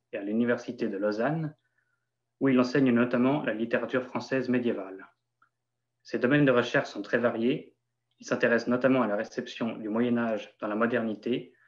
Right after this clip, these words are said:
l'histoire des études médiévales et la réception profane de cette période. C'est également un expert en phonétique historique française et philologie. Il étudie également le rêve,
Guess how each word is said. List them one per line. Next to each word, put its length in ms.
l'histoire 360
des 160
études 300
médiévales 640
et 60
la 100
réception 480
profane 580
de 80
cette 220
période. 420
C'est 180
également 460
un 300
expert 460
en 100
phonétique 600
historique 440
française 720
et 40
philologie. 840
Il 100
étudie 460
également 380
le 100
rêve, 400